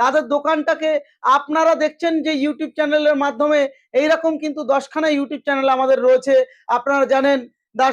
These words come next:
সুনীল মণ্ডল রয়েছে, সিএইচ অ্যাকোয়া বায়োটেক রয়েছে, সিএইচ অ্যাকোয়া ভিশন রয়েছে, সিএইচ অ্যাকোয়া ফিশ কিওর রয়েছে, সিএইচ অ্যাকোয়া অফিসিয়াল আছে, এরকম অনেকগুলো প্ল্যাটফর্মে আপনার ভিডিও কিন্তু পাবলিক হচ্ছে।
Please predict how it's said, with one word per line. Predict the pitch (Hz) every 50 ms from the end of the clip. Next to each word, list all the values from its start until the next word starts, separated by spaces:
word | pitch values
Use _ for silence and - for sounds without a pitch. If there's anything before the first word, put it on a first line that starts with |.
| -
সুনীল | - 269 262 285 285 277 262
মণ্ডল | 277 285 269 285 285 277 262 269
রয়েছে, | 269 269 269 - 277 269 269 262 254 262 - _ _ _ _ _ _ -
সিএইচ | 277 277 294 285 285 294
অ্যাকোয়া | 277 269 277 277 277 262
বায়োটেক | 262 247 254 254 277 277 240 240 277
রয়েছে, | 277 269 269 269 269 269 262 262 254 240 247 - _ _ _
সিএইচ | - 277 285 294 285 294
অ্যাকোয়া | 285 277 - 285 277 196
ভিশন | 214 247 233 - 294 302 294 285 269
রয়েছে, | 277 277 269 269 - 269 254 254 254 247 247 247 - _ _ _ _ _ _
সিএইচ | - 277 302 302 302 - 311 320 294
অ্যাকোয়া | 285 - 285 294 294 294 294
ফিশ | 302 285 - - _
কিওর | 294 302 320 320 311 302 294
রয়েছে, | 294 285 277 277 277 269 254 254 254 -
সিএইচ | 277 277 285 - 294
অ্যাকোয়া | 294 294 285 277 269 247 247
অফিসিয়াল | 247 254 277 - - 294 294 285 277 269 262
আছে, | 262 - 254 233 226 233 - _ _ _ _ -
এরকম | 311 339 349 349 370 381 349 302 294 320
অনেকগুলো | 349 392 415 440 440 392 359 359 370 370 370 - -
প্ল্যাটফর্মে | 311 330 330 311 320 - 320 311 302 294 175 - - _ _ _ _ - 247 277
আপনার | 285 285 285 285 311 311 294 247 226
ভিডিও | 269 233 285 285 277 -
কিন্তু | 269 269 247 285 - 240
পাবলিক | 233 226 226 233 254 - - 220
হচ্ছে। | 220 220 - - 190